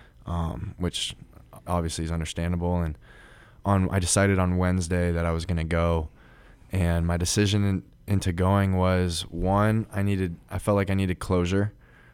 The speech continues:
Um, I didn't wanna end on those terms against Purdue.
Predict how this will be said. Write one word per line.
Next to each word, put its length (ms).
Um, 200
I 60
didn't 220
wanna 240
end 240
on 140
those 180
terms 680
against 300
Purdue. 400